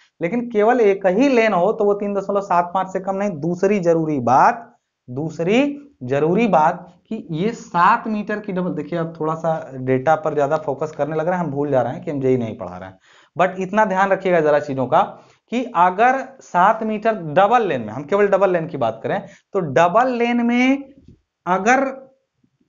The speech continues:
डबल लेन में केवल अगर ऐसा हो कि ऐसा वाला कर्व हो और वो एक पहले वाला हो सकता था गटर वाला, तो गटर वाले में यार देखो थोड़ा बहुत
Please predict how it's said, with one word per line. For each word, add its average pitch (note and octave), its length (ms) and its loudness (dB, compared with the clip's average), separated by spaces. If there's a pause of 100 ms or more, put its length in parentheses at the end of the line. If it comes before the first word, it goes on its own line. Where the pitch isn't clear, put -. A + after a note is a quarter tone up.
(280)
डबल D#3 360 2
लेन A#3 180 0
में B3 160 -2
केवल G#3+ 260 2
अगर A#3 280 0 (440)
ऐसा F3+ 340 4
हो A3+ 180 4
कि A#3 160 -4
ऐसा G3 420 2
वाला G#3 180 4
कर्व B2 280 -2
हो F#2 340 -14
और E3+ 140 4
वो E3 340 -6
एक F3+ 220 -4
पहले F#3+ 220 4
वाला A3+ 160 4
हो A3 140 0
सकता A3 240 -4
था G3+ 120 -4
गटर F#3+ 260 2
वाला, G3+ 160 -2
तो - 600 -12 (100)
गटर F3+ 420 2
वाले A#3 260 0
में B3 120 -4
यार A#3+ 180 2
देखो A3+ 260 -2
थोड़ा A3 300 2
बहुत A3+ 340 0